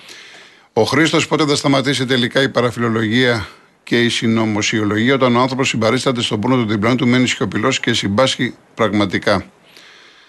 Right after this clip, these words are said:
Γεια σου, Ορέστη. Γεια σου, Ορέστη. Και στον, α, φίλο το Gmail, ε, εντάξει, τώρα αυτό δεν, ε, ξέρω ποιο είναι.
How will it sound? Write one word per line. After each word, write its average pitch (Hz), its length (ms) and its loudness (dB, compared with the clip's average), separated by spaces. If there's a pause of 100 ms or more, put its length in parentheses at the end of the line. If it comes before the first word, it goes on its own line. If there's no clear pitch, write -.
(680)
Γεια 156 180 2
σου, 151 200 0
Ορέστη. 139 760 0 (240)
Γεια 135 160 -4
σου, 135 180 -2
Ορέστη. 123 560 -4 (180)
Και 151 160 0
στον, 127 400 0
α, 110 760 -2 (280)
φίλο 120 380 0
το 117 120 -2
Gmail, 117 680 2
ε, 113 200 0 (240)
εντάξει, - 280 -2
τώρα 131 180 2
αυτό 127 240 0
δεν, 131 260 2
ε, 113 160 -2
ξέρω 117 300 -2
ποιο 107 500 -2 (300)
είναι. 117 340 0